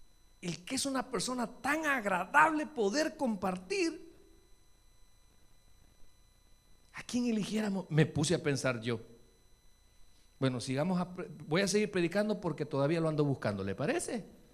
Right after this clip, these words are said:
Amén. Mire, no es lo mismo que te adulen a que sean sinceros y te quieran ayudar a mejorar.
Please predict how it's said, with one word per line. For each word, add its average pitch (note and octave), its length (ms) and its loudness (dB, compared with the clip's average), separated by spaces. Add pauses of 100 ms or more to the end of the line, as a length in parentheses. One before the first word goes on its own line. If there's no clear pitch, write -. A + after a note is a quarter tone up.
(340)
Amén. A#2+ 260 -2 (2750)
Mire, C#3 460 0 (460)
no F3 240 2
es C#4 60 8
lo D4 160 6
mismo C#4+ 380 2
que A#3+ 100 2
te C4 140 -2
adulen G3+ 520 4 (1160)
a A#2+ 160 -6
que C#3 100 -2
sean E3+ 320 0
sinceros F#3 540 -2
y F3+ 40 0
te E3+ 160 -8
quieran C#3+ 460 -4 (180)
ayudar A2 360 -2
a A#2 80 -2
mejorar. F2+ 480 -10